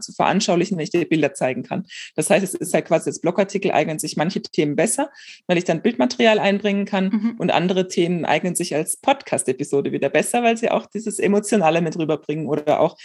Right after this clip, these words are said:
Speaker 1: meine persönliche Meinung zum Beispiel mit meiner Stimme dann besser verknüpft ist,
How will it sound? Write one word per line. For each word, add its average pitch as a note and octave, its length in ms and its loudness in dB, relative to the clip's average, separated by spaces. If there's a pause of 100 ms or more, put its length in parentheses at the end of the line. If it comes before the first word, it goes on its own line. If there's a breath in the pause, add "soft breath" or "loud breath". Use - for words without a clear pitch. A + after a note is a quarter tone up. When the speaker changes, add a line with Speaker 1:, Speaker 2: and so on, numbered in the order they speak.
(160 loud breath)
Speaker 1:
meine C#3+ 200 2
persönliche C3 540 0
Meinung G3+ 300 4
zum F#3 140 -4
Beispiel F3+ 240 0
mit D#3 120 -8
meiner F#3 240 2
Stimme E3+ 280 -2
dann D3 160 -4
besser - 240 0
verknüpft - 480 -2
ist, - 260 0